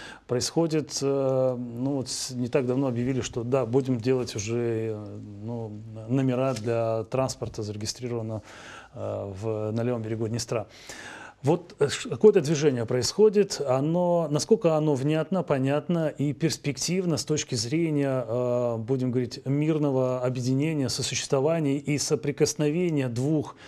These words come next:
вот наших общностей, развивающихся, развивавшихся сейчас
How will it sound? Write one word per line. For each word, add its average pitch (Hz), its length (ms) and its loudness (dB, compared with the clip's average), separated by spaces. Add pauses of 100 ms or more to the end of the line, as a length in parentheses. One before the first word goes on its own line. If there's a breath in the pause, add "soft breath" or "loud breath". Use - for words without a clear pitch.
(240 loud breath)
вот 131 200 2
наших 147 400 0
общностей, 170 640 0
развивающихся, 143 800 0
развивавшихся 131 580 0
сейчас - 340 -2